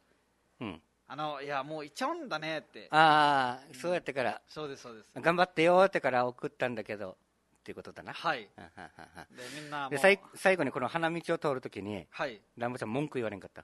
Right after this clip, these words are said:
Speaker 2: <laughs> いや、言わない。誰に？
Speaker 1: もう、もういつもイライラしてた。
Speaker 2: いやいやいやいや。誰がイライラするか。
Speaker 1: もう。<laughs>
Speaker 2: もう花道や、花道作ってイライラしてた。「行け、行け、行け、行け」じゃないですよ。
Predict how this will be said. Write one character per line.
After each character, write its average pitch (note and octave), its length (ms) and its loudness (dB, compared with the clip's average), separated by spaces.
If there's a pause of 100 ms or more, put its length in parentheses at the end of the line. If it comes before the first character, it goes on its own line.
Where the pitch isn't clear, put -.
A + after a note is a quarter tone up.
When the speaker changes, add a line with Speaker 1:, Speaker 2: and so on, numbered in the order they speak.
(120)
Speaker 2:
<laughs> - 20 -
い D#3+ 480 -8
や、 C#3+ 120 -2
言 C3+ 140 -6
わ D#3+ 80 2
な D3 100 -6
い。 A#2+ 120 -16 (160)
誰 C#3 220 0
に？ A#2 60 0
Speaker 1:
も B2+ 60 -4
う、 - 100 -10
も C3+ 140 0
う C#3+ 60 0
い C#3 40 -4
つ - 120 -8
も C#3 120 0
イ B2+ 80 0
ラ E3 80 4
イ F3+ 40 2
ラ C#3+ 120 2
し - 80 -8
て A#2 80 -8
た。 - 180 -12
Speaker 2:
い G3+ 160 -4
や F3+ 140 4
い D#3+ 40 0
や D3 120 0
い C3+ 80 -8
や A#2+ 100 -8
い G#2+ 80 -16
や。 F2 80 -20 (480)
誰 G#3+ 240 4
が C#4+ 80 4
イ D4+ 80 0
ラ C#4+ 140 6
イ - 20 4
ラ F#3+ 80 2
す - 100 -10
る D3 120 -10
か。 - 80 -14
Speaker 1:
も F#2+ 60 -16 (200)
う。 A3 80 -4
<laughs> - 100 -12 (720)
Speaker 2:
も D#3+ 60 -12
う - 20 -10 (220)
花 B3 240 4
道 B3 100 -6 (240)
や、 B2 240 -2 (380)
花 C#4 280 4
道 C#4 80 -4
作 E3 440 -6
っ - 20 -8
て E3+ 180 -8 (280)
イ A3 100 -2
ラ B3 140 8
イ A#3+ 40 4
ラ A3+ 80 4
し - 140 -6
て - 100 -12
た。 E3+ 220 0 (200)
「行 F4 100 4
け、 B3+ 160 6
行 C4 120 0
け、 A#3+ 140 4
行 C4 100 0
け、 B3 140 2
行 B3+ 100 0
け」 C4 140 4
じ G3 80 6
ゃ - 20 8
な A3 100 8
い B3+ 40 6
で G#3 100 0
す D#3+ 80 -8
よ。 A#2 60 -6